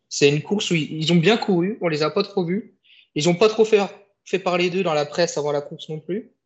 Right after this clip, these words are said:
Et, euh, bah voilà, ça paye, hein. Ça paye derrière. Euh, ils avaient, ils avaient l'élément le plus fort,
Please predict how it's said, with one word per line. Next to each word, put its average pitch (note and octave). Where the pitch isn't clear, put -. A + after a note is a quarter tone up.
Et, B2
euh, A#2
bah A#2
voilà, B2+
ça -
paye, F3+
hein. D#3+
Ça -
paye C3+
derrière. C#3
Euh, C3
ils C3
avaient, D#3+
ils F3
avaient F3+
l'élément F#3
le F#3+
plus F#3+
fort, F#3+